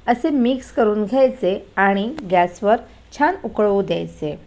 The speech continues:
अ, एक आपल्याला साखरेचा आणि अननसाचा रसाचा असा पाक तयार करून घ्यायचा आहे. तो एक तरी दोन तरी नको, साधा सरळ पाक तयार करायचा आहे. आता पॅनमध्ये रवा टाकून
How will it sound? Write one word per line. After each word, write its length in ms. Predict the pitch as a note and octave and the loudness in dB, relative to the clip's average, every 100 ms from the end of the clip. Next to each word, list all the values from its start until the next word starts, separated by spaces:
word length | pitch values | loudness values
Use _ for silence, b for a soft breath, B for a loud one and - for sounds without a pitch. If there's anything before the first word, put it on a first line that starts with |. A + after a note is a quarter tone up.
| - - - b b b b b b b - | -20 -20 -20 b b b b b b b -10
अ, 280 | - A3+ A#3 A#3 - - | -2 0 0 -4 -10 0
एक 180 | C4 D4 | 2 4
आपल्याला 500 | C#4 C4+ C4+ C#4 E4 | 2 4 6 6 4
साखरेचा 680 | E4 G3 - - A#3+ A#3+ C4 | 2 0 0 0 2 4 4
आणि 160 | B3 B3+ | 4 2
अननसाचा 960 | A3+ G#3 G#3 G#3 A3+ A3 A3+ A#3+ F4+ - | 2 0 -2 0 0 2 0 0 -2 -2
रसाचा 520 | G3+ G3 A#3 A3 D#3+ | 0 2 2 0 -2
असा 200 | E3 B3+ | 2 4
पाक 460 | B3+ - A#3+ B3+ - | 4 2 2 0 2
तयार 200 | G#3+ F#3 | 4 4
करून 300 | F#3 F3 F3+ | 0 -4 -2
घ्यायचा 360 | F3+ E3 - F#3 | -2 -2 0 0
आहे. 320 | A#3+ G#3 A3 B B B - | 0 -2 -4 B B B 4
तो 100 | C4+ | 6
एक 300 | B3+ B3+ B3+ | 6 4 2
तरी 200 | B3+ C4 | 2 2
दोन 320 | A#3 A#3 A3+ | 0 0 0
तरी 200 | A#3 A#3 | 0 2
नको, 380 | A#3 A3 - A#3+ | 0 -4 -6 -6
साधा 460 | A#3+ G#3 F#3+ G#3 | 0 0 2 2
सरळ 300 | G#3+ G#3+ F#3 | 2 2 2
पाक 340 | F3+ E3 D#3+ - | 2 -2 -4 -2
तयार 200 | D#3 D3+ | 0 0
करायचा 520 | D3+ D3 C#3+ C#3+ D3 | -4 -6 -6 -6 -6
आहे. 240 | C#3+ D#3+ - b b b b b - | -6 -8 -14 b b b b b -6
आता 200 | A3+ D4 | 2 2
पॅनमध्ये 640 | D4 C4 C4+ C#4 C4 B3 | 6 4 4 0 2 2
रवा 280 | C4+ A3 G#3+ | 4 4 4
टाकून 440 | A3 C4 B3+ G#3 | 4 2 2 -2